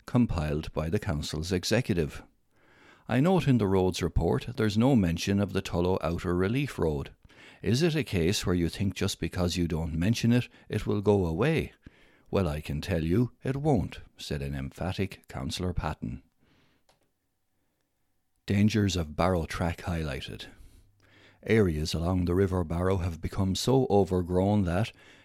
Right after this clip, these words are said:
if a child fell in there, they wouldn't be seen. A number of councillors expressed their concerns about the poor condition of the Barrow Track at last week's meeting of Carlow County Council.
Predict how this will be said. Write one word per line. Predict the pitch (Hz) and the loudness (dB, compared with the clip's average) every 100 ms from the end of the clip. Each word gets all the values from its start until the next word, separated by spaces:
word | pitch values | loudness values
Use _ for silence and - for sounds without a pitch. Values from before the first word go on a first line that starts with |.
| - | -4
if | 98 | -2
a | 156 | 0
child | - 131 135 123 | 0 2 4 2
fell | - 120 | 2 4
in | 131 135 | 6 6
there, | 123 127 117 | 4 2 0
they | - 117 | 2 2
wouldn't | 104 78 73 | 2 0 -2
be | 82 | -2
seen. | - 90 76 65 - _ _ _ _ _ _ _ _ - | 0 0 -2 -4 -12 _ _ _ _ _ _ _ _ 2
A | |
number | 156 175 110 | 4 6 6
of | 92 | 4
councillors | - 90 87 117 117 101 | 2 0 0 0 0 0
expressed | 92 - - 90 - | -2 -4 -2 -2 0
their | - 87 | -2 -2
concerns | - 85 - 85 90 113 - | -2 -2 0 2 4 2 2
about | 80 87 | -2 -2
the | - | -2
poor | - 139 127 113 | -2 2 2 0
condition | - 92 85 139 - 87 | -2 0 0 0 2 0
of | 80 | 0
the | 71 | -4
Barrow | 73 80 78 | -2 0 -2
Track | 76 - 78 87 | -2 -4 -4 -4
at | 92 | -6
last | 78 76 95 - | -2 0 -2 -2
week's | 92 92 - | -4 -4 -4
meeting | 76 78 90 95 | -4 -2 -2 -2
of | 95 | -4
Carlow | - 73 69 80 | -6 -4 -2 -4
County | - 73 73 | -4 -6 -6
Council. | 73 92 101 - 78 | -4 -2 -2 -2 -6